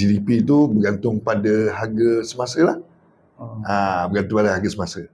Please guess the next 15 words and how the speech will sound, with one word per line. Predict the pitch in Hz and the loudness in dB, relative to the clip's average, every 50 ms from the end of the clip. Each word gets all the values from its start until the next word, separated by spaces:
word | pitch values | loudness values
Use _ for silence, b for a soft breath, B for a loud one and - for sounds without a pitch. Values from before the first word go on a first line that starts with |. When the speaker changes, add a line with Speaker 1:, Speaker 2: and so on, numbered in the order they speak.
| _ _ b b b b b b b b b b b b _ _ - | _ _ b b b b b b b b b b b b _ _ -6
Speaker 1:
Harga | - 95 104 104 113 | -2 0 0 2 0
semasa, | - - 110 104 98 - - 135 160 185 - 170 | 0 0 -2 -2 -2 -2 0 2 2 2 2 0
kalau | - - 104 101 | -2 0 0 2
you | 101 87 | 2 2
convert | - 104 101 101 104 101 | 0 0 2 2 2 0
lah, | 87 82 | 0 -2
kata | - 87 85 - 107 101 | -2 -4 -4 -2 0 2
G | 87 95 98 | 2 2 2
D | 95 90 | 2 0
P | - - 107 | 0 0 2
berapa, | 98 98 90 - 101 90 82 - | 2 2 0 0 0 -2 -2 -2
four | - - 107 98 85 | -4 -2 -2 -2 0
point | 107 107 104 | 0 0 0
five | 101 101 104 | 0 -2 -4
percent, | 95 98 98 - 143 165 180 170 175 | -4 -4 -4 -2 0 0 0 -2 -4